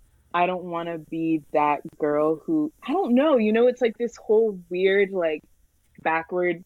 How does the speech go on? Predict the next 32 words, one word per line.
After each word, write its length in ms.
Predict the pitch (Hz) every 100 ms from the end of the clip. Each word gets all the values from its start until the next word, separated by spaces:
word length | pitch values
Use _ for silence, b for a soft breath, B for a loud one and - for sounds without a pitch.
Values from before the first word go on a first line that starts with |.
| - 165
mindset 600 | 156 151 165 - 185 185
that 180 | 175 165
goes 220 | 165 160
into 300 | 151 156 190
it, 120 | 180
but 160 | 185 170
it's 160 | 180
almost, 420 | - 170 175 185 180
like, 200 | 160 - _ _ _ _ _ _ -
taught 640 | - - 147 147 180 247 254 190
because 320 | 180 196 180
you 100 | 180
don't 300 | 156 156 -
wanna 260 | 165 165 160
be 220 | 165 160
too 220 | - 165
much, 300 | 151 147 -
or, 60 | 160
like, 180 | 151 - _ _ _ _
we're 120 | 175
almost, 460 | 165 170 175 175 -
like, 220 | 170 156 _ -
it's, 140 | 180
like, 120 | 190
second 380 | - 190 180 185
nature 380 | - 160 - 165
to 100 | 139
kind 320 | - 175 160
of 80 | 160 156
wanna 500 | 151 147 147 151 151
shrink 320 | - 147 -
yourself 380 | 151 - 147